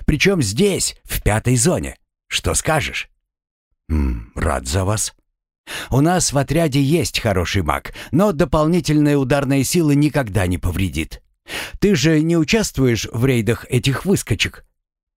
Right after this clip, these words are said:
«М, я стараюсь играть сам по себе». «Отлично!» кивнул Джонкер. «Как насчет того, чтобы присоединиться к нам?»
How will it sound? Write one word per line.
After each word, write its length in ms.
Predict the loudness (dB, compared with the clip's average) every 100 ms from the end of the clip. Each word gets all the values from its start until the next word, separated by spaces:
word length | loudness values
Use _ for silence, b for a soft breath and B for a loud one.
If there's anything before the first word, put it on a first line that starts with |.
| -10
«М, 320 | -6 -4 -4
я 180 | -2 -4
стараюсь 540 | -2 0 0 0 0
играть 300 | 0 0 0
сам 260 | -2 -2 0
по 100 | 0
себе». 380 | 0 0 -2 -4 _ _ _ _ _ -4
«Отлично!» 1200 | -2 -2 0 2 4 2 2 -2 0 0 -2 -6 B B
кивнул 420 | 0 2 2 2
Джонкер. 540 | 0 -2 -2 -8 -10 -14 -16 B B B
«Как 260 | 0 2
насчет 420 | 0 2 2 0 2
того, 280 | 2 2
чтобы 400 | 0 0 2 0
присоединиться 920 | 2 0 2 2 2 0 0 -2 -6 -4
к 120 | -4
нам?» 360 | -2 0 0